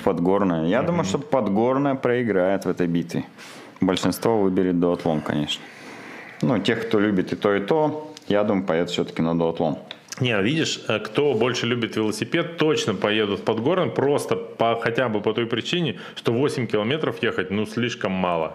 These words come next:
Speaker 2: несерьёзно. А там, может, двадцать пять <clears throat> по
Speaker 1: Ну, тусовка-то
Speaker 2: тяжёлой трассе.
Speaker 1: будет точно
Speaker 2: Да,
Speaker 1: больше на
Speaker 2: конечно,
Speaker 1: дуатлоне.
Speaker 2: будет. Почему? Не, в Подгорном будет своя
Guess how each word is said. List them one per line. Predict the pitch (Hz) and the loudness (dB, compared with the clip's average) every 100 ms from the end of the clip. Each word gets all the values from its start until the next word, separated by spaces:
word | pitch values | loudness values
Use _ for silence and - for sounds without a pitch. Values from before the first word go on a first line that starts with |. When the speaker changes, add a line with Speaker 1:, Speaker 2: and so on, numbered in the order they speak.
| - | -4
Speaker 2:
несерьёзно. | 101 95 95 95 87 82 76 - - - | -4 -2 -2 0 0 -2 -8 -12 -20 -4
А | 98 | -2
там, | 95 156 | 2 2
может, | 135 120 110 | 2 2 2
двадцать | 104 113 - 117 | 2 2 2 2
пять | 123 - - - | 2 0 -2 -2
<clears throat> | |
по | 92 95 95 92 85 - - - - - | 0 2 2 2 0 -4 -10 -12 -14 -2
Speaker 1:
Ну, | 120 | 0
тусовка-то | 120 135 - 107 | 0 0 2 4
Speaker 2:
тяжёлой | 113 120 | 4 4
трассе. | 113 | 4
Speaker 1:
будет | 117 113 | 4 2
точно | 113 113 - 92 | 0 0 2 2
Speaker 2:
Да, | 107 | 2
Speaker 1:
больше | - | 2
на | 170 | 2
Speaker 2:
конечно, | 87 87 | 4 4
Speaker 1:
дуатлоне. | 95 95 92 | 2 2 2
Speaker 2:
будет. | 82 - - - - - | 0 -4 -14 -20 -20 -4
Почему? | 98 - - 120 | -2 -2 -2 0
Не, | 110 78 | 0 -2
в | 78 - | -4 -2
Подгорном | 175 104 123 160 160 151 | -2 2 2 2 2 0
будет | 156 | 0
своя | 156 165 170 143 | 0 0 2 0